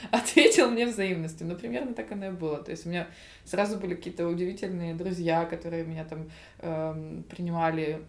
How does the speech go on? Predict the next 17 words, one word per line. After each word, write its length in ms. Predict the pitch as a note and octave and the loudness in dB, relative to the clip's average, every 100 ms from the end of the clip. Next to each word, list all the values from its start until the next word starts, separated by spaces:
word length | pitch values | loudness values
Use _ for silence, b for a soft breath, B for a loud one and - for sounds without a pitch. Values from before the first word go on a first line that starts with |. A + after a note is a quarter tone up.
| - | -14
и 260 | F3+ E3+ E3 | -8 -6 -6
ночью 340 | E3+ F3 F3 F3 | -4 -4 -4 -6
поили 560 | F3 E3+ E3+ E3 E3 E3+ | -4 -2 0 0 0 -2
вином. 460 | E3+ E3+ E3 D#3+ D#3+ B B | -2 -2 -4 -6 -10 B B
У 40 | E3 | -8
меня 100 | D#3+ | -4
был 140 | E3 | -4
друг, 280 | E3 G#3+ G#3+ | -4 -4 -6
э, 200 | F3 E3+ | -6 -6
с 60 | E3 | -6
которым 460 | - - E3+ E3 D#3+ | -12 -8 -6 -6 -8
я, 260 | D#3 D#3+ D#3+ - | -8 -8 -12 -16
у 40 | |
которого 340 | - - E3+ E3 | -14 -10 -8 -6
я, 180 | D#3+ D#3+ D#3+ | -6 -8 -12
э, 340 | F3 E3 D#3+ D#3+ | -10 -8 -8 -8
ночевала, 580 | E3 F#3+ B3 D4 A3 | -10 -4 -2 -2 -4